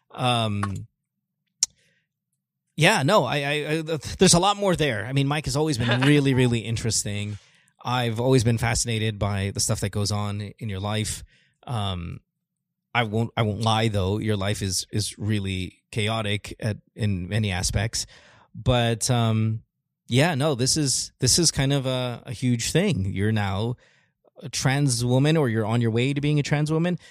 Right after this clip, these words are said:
Speaker 1: So tell, tell us a little bit about when you decided to do this. And, and then I got, I have a million follow-up questions.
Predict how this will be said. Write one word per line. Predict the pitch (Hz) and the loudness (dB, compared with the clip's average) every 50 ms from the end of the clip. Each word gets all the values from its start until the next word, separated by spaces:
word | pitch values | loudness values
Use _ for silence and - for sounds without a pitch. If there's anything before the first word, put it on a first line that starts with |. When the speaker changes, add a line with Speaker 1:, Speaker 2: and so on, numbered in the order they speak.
| - _ | -20 _
Speaker 1:
So | - - - 196 175 - - _ _ _ _ _ - 139 | -4 0 0 0 0 -2 -8 _ _ _ _ _ -8 -4
tell, | - 196 226 269 | -2 -2 -2 -2
tell | 202 - 220 247 294 | -2 0 0 2 2
us | 302 - | 2 0
a | 269 | 2
little | 247 240 240 226 233 | 2 2 2 2 2
bit | 220 220 220 214 208 | 2 2 0 2 0
about | 175 147 165 165 165 170 170 160 | 0 2 2 2 4 2 2 2
when | - 156 156 160 | 0 0 0 0
you | 160 156 151 | 0 -2 -2
decided | 139 143 - - 147 151 151 147 127 | -2 0 0 0 0 0 0 -2 0
to | - 123 | 0 0
do | 113 127 147 175 | 2 2 0 0
this. | 156 98 85 - - - - - _ _ _ _ _ - | -2 -4 -6 -8 -12 -12 -12 -14 _ _ _ _ _ -2
And, | - 131 127 127 127 123 120 120 113 - - _ _ _ _ _ _ _ _ - | 0 2 4 4 4 4 4 2 0 -4 -12 _ _ _ _ _ _ _ _ -2
and | - 160 165 | 0 2 2
then | 165 | 2
I | 160 | 2
got, | 143 151 143 | 2 2 2
I | 160 170 | 2 2
have | 165 151 143 131 | 2 2 0 0
a | 139 131 | 0 2
million | 135 135 135 143 147 151 147 131 127 120 | 2 4 6 6 6 4 2 0 -2 -2
follow-up | - 113 107 113 110 104 92 95 | -2 -2 -2 0 0 -2 -2 -4
questions. | - 98 85 - - - 85 - - | -4 -8 -8 -8 -8 -12 -12 -14 -18